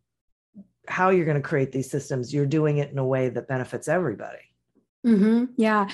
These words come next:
Speaker 2: It's funny you bring that up, because often when I would work with corporate clients, there would be someone in the room who would, who would complain that the system we were working on,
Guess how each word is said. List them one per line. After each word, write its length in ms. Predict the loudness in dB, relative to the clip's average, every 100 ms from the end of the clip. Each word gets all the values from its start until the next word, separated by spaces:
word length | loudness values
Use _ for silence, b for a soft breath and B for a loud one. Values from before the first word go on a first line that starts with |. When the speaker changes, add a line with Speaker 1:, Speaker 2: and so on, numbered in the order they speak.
| B B B
Speaker 2:
It's 200 | -2 0
funny 300 | 4 6 6
you 80 | 4
bring 280 | 4 4 4
that 140 | 4
up, 220 | 2 2
because 400 | 0 2 2 2 0 0
often 400 | 0 0 2 4
when 320 | 6 4 2 0
I 360 | 0 2 0 0
would 520 | -2 2 2 0 -2 0
work 320 | 0 2 0
with 160 | -2
corporate 400 | -2 -4 -2 -6
clients, 580 | -4 0 2 4 2 -2 B B B B _
there 100 | 4
would 140 | 4 4
be 80 | 4
someone 400 | 4 4 6 6
in 80 |
the 100 | 6
room 320 | 4 6 6 4
who 220 | 4 4
would, 280 | 2 0 -4
who 180 | 2 2
would 200 | 2 0
complain 680 | 2 2 2 0 4 4
that 140 | 4 2
the 100 | 0
system 440 | 2 -2 0 2
we 120 | 4
were 120 | 4 2
working 320 | 0 0 0
on, 280 | 2 0